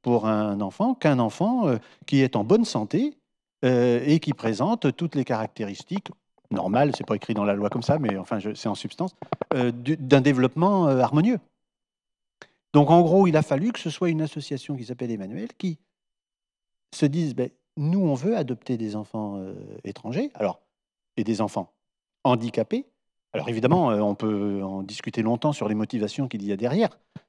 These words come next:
C'était souvent quand même des familles catholiques, pratiquantes, qui avaient déjà des enfants biologiques. C'est rare quand un jeune, euh, un jeune homme et une jeune femme qui viennent de se marier imaginent leur premier enfant comme un enfant handicapé ou un enfant lourdement, euh, touché par, euh, une pathologie, et cetera.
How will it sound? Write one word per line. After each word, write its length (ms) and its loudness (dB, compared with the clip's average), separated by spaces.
C'était 240 -14
souvent 400 2
quand 160 0
même 240 2
des 80 2
familles 440 -2
catholiques, 560 -4
pratiquantes, 760 -4
qui 120 -2
avaient 200 0
déjà 260 0
des 160 0
enfants 240 -2
biologiques. 520 -4
C'est 160 -2
rare 400 4
quand 280 -2
un 180 -2
jeune, 400 -2
euh, 360 -4
un 120 0
jeune 260 4
homme 160 4
et 40 4
une 100 2
jeune 200 2
femme 240 2
qui 140 -4
viennent 240 0
de 100 -2
se 140 -10
marier 320 0
imaginent 440 0
leur 140 -2
premier 320 -2
enfant 380 -6
comme 160 -4
un 120 -4
enfant 280 -6
handicapé 680 -6
ou 120 -4
un 80 -6
enfant 320 -6
lourdement, 580 -6
euh, 120 -6
touché 400 -6
par, 360 -4
euh, 40 -2
une 140 -8
pathologie, 640 -6
et 80 -4
cetera. 460 -8